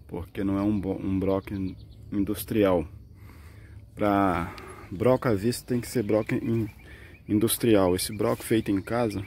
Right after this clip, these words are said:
dificilmente a forma, né, fica certinho.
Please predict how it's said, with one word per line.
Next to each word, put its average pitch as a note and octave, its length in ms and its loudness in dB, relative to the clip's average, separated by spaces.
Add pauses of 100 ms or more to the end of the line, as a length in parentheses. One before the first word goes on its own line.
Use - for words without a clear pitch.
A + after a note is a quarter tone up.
(1000)
dificilmente G#2+ 840 -2
a G#2+ 60 0
forma, G2+ 540 0
né, F#2+ 240 -4 (220)
fica G2+ 320 -6
certinho. A2 680 -2